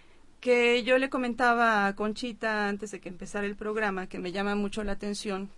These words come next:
los consultorios de los doctores, de los alergólogos y los neumólogos están llenos de niños,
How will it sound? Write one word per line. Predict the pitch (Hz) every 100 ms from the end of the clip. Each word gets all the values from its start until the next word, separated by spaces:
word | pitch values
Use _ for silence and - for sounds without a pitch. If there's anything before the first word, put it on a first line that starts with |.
| -
los | 196 196
consultorios | 196 196 208 196 233 220 208
de | 185 175
los | 165 160 160 156 160
doctores, | 165 165 185 185
de | 185
los | 165 165
alergólogos | 165 175 214 165 208 - - -
y |
los | 185 180
neumólogos | 180 175 208 185 165 -
están | - - 202 190
llenos | 202 202 180
de | 180
niños, | 185 185 - -